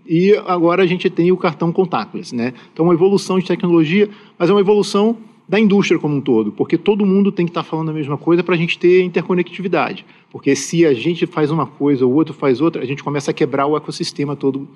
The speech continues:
de pagamento. Então, a gente atua muito nessa linha de, de indústria e algumas coisas, como a gente comentou antes de reconhecimento facial, aí algumas coisas a gente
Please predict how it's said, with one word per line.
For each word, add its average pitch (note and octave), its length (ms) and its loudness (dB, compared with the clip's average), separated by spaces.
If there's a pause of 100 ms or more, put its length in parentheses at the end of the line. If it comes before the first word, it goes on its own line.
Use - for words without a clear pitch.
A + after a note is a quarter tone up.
(160)
de - 80 -12
pagamento. C3 400 -2
Então, C3 120 0
a C3+ 40 2
gente D3 180 0
atua D#3 320 0 (320)
muito F#3 260 2
nessa E3 280 -2
linha D3+ 300 0
de, C3+ 300 2 (400)
de B2+ 420 2 (720)
indústria F3 640 2 (300)
e A#3 80 4
algumas G#3+ 360 2
coisas, G3 520 4
como F3+ 180 -2
a E3 40 2
gente E3+ 160 0
comentou E3 400 0
antes D3 220 -4
de C#3+ 140 0
reconhecimento C#3+ 540 -4
facial, F#3 560 -4 (160)
aí F3 100 -2
algumas F#3+ 260 2
coisas G3 280 0
a G#3 40 2
gente G#3 320 0